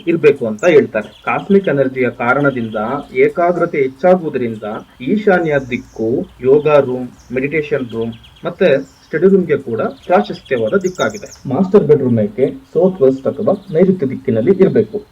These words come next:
ಮುಂಜಾನೆಯ ಸಮಯದಲ್ಲಿ ಅತಿ ಕಡಿಮೆ ಸೂರ್ಯನ ಬೆಳಕು ಬರುವ ದಿಕ್ಕು ನೈಋತ್ಯ, ಅಂದರೆ ಸೌತ್ ವೆಸ್ಟ್. ಮುಂಜಾನೆಯಲ್ಲಿ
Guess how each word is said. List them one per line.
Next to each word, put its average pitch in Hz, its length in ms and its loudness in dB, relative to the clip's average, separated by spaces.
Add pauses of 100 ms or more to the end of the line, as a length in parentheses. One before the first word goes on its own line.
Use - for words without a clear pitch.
(240)
ಮುಂಜಾನೆಯ 214 600 6
ಸಮಯದಲ್ಲಿ 131 840 2 (140)
ಅತಿ 240 360 0
ಕಡಿಮೆ 185 380 6
ಸೂರ್ಯನ 165 560 -4
ಬೆಳಕು 131 400 2
ಬರುವ 120 360 -2
ದಿಕ್ಕು 120 420 2
ನೈಋತ್ಯ, 143 500 2 (280)
ಅಂದರೆ 120 280 2
ಸೌತ್ 214 280 6
ವೆಸ್ಟ್. - 280 -10 (580)
ಮುಂಜಾನೆಯಲ್ಲಿ 143 880 4